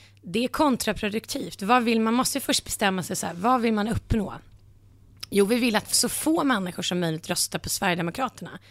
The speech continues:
Det är ju målet. Och det verkar folk ha tappat bort, tycker jag. Hela den här perioden från förra valet till det här valet, inklusive valrörelsen. Att, att det, folk har varit så fruktansvärt upptagna med att ta avstånd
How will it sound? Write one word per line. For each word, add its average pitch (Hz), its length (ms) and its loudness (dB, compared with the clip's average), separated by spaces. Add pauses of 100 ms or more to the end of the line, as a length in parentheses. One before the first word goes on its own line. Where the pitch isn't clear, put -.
(140)
Det 247 220 4
är 254 40 8
ju 214 160 4
målet. 202 720 2 (280)
Och 233 120 0
det 320 160 6
verkar 269 240 4
folk 180 180 -2
ha 170 60 -2
tappat 220 280 -2
bort, - 340 -2
tycker 233 220 -4
jag. 160 160 2 (500)
Hela 269 380 4
den 294 80 0
här 214 80 0
perioden 180 360 -2
från 277 320 2
förra 196 280 0
valet 165 460 -2
till 170 320 -4
det 165 80 -2
här 254 180 -2
valet, 151 600 -8 (300)
inklusive 196 560 0
valrörelsen. 185 800 -4 (480)
Att, 214 300 -6 (380)
att 208 280 -6
det, 240 240 2 (120)
folk 277 200 0
har 302 80 4
varit 277 160 4
så 285 160 0
fruktansvärt - 1000 -2
upptagna 233 480 0
med 185 180 0
att 185 160 -2
ta 233 80 -2
avstånd 269 880 2